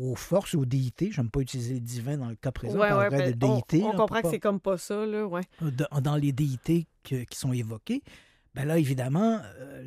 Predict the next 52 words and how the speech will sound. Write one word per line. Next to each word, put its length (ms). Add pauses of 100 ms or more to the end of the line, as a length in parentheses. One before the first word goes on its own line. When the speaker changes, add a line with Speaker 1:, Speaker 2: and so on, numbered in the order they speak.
(160)
Speaker 1:
le 200
vieux 280
monsieur 360
pourrait 440
bénéficier 960
de 160
ce, 440 (440)
de 100
ce 200
regain 480
d'énergie 800
que 120
lui 200
transmet 520
le 100
Mouti. 400 (240)
C'est 120
ce 60
qu'on 120
voit 160
dans 140
le 80
film 240
avec 220
Morgan 340
Freeman, 300
Speaker 2:
Ok. 60
Speaker 1:
hein. 280 (380)
Mais, 380
euh, 140
l'affaire 440
Adam, 480
à 120
l'époque, 400
en 100
deux 180
mille 320
un, 260
je 120
me 60
rappelle, 260
c'est 100
en 80
septembre 640
deux 140
mille 180
un, 140
c'était 180
quelques 260
jours 200
Speaker 2:
Ouais. 60
Speaker 1:
après 280